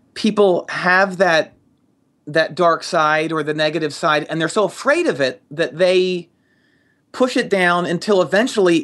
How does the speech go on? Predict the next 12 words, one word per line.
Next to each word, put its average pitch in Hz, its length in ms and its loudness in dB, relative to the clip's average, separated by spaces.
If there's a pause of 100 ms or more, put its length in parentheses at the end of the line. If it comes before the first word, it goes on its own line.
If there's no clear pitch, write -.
it, 165 220 -2
it 165 180 0
does 202 240 4
kind 165 240 -6
of 131 180 -8 (1160)
show 175 320 0
itself 143 640 -2
in, 139 360 -6
in 147 160 -4
the 143 60 -2
form 147 340 -2
of 131 400 -4